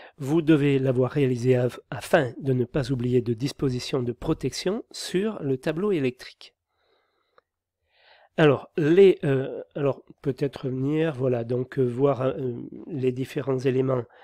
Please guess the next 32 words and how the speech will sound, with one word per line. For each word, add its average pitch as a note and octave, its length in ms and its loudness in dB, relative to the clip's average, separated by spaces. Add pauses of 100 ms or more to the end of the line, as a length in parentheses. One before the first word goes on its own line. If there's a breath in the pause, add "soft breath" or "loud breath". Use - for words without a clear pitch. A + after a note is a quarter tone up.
(120)
donc C3 200 -4
les C#3 100 6
symboles C3+ 500 4
comme B2 280 -2
on - 20 0
a A#2+ 80 0
vu, B2 240 -6 (380 loud breath)
euh, G#2+ 180 -6
précédemment, C3 880 0 (380)
hein, C#3+ 160 -10
voilà, B2+ 460 -10 (440 soft breath)
donc B2+ 120 -10
comment B2+ 260 -6
ça - 120 -10
se A#2+ 60 -8
goupille, F3 340 -4
ce - 120 -10
qui D3+ 180 -2
veut C3+ 180 0
dire E3 360 -2
que D#3 200 0 (360 loud breath)
à E3+ 100 2
partir C#3+ 380 -6
de B2 100 -4
là, C#3 300 -4
on B2+ 100 -8
connaîtra B2+ 540 -6
nos E3+ 240 0
besoins. B2 400 -2 (1300 loud breath)
Alors, C#3 240 6
les F3+ 140 4
protections G3+ 800 -2